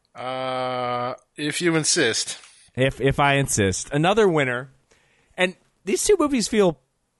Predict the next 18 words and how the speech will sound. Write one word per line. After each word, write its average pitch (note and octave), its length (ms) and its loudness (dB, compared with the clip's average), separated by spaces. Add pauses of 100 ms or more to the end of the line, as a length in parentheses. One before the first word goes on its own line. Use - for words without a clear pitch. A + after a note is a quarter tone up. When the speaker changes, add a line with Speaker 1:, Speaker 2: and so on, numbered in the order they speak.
(460)
Speaker 2:
kinda G4 240 0 (240)
cut B3 200 2
from A3 160 -4
the E3 60 -2
same F#3+ 280 2
cloth F3 380 2
here. G2+ 380 0
I, B2 360 -2
I C#3+ 100 2
feel F3 200 2
like D#3+ 180 2
we've, C#3+ 220 0
we've C#3+ 160 -2
found D3+ 240 2
a B2+ 40 0
trend A#2+ 540 0
with, A2 380 -4
uh, G2+ 400 -2